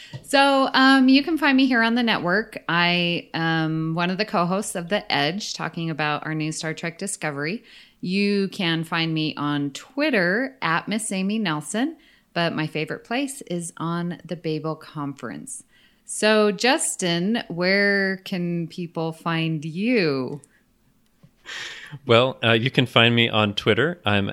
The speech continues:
Speaker 2: at Trekfan forty-seven forty-seven, where I tweet about nothing but Star Trek, and currently tweeting out my season four rewatch of The Next Generation.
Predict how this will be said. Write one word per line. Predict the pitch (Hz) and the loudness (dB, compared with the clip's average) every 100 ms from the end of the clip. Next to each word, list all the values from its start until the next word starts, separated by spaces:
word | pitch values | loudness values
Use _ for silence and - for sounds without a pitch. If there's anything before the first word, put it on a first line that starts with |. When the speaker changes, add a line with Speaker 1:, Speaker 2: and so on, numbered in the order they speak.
| - | -2
Speaker 2:
at | 104 104 | -2 -2
Trekfan | - 113 - 110 | 0 -2 2 -2
forty-seven | - 107 110 - 107 110 | 0 -2 -2 -2 -4 -2
forty-seven, | - 107 123 104 98 107 | -2 -2 0 0 0 0
where | 98 | 0
I | 95 | 0
tweet | - 101 | -2 -4
about | 101 98 | -2 -2
nothing | 95 - 107 | -4 -6 -6
but | 117 | -6
Star | - 90 87 | -6 -6 -4
Trek, | 127 180 - _ - - - - | -4 -6 -12 _ -20 -20 -18 -4
and | 98 | -4
currently | 101 113 104 | 0 -2 -2
tweeting | 104 110 101 | -2 -2 0
out | 98 | 0
my | 98 | -2
season | 95 - 98 98 | -2 -2 -4 -6
four | - 101 | -2 -2
rewatch | 98 98 95 95 - | 0 0 0 -2 -4
of | 95 | -6
The | 98 | -4
Next | 95 95 | -6 -6
Generation. | - 113 113 90 120 165 | -6 -4 -4 -4 -6 -8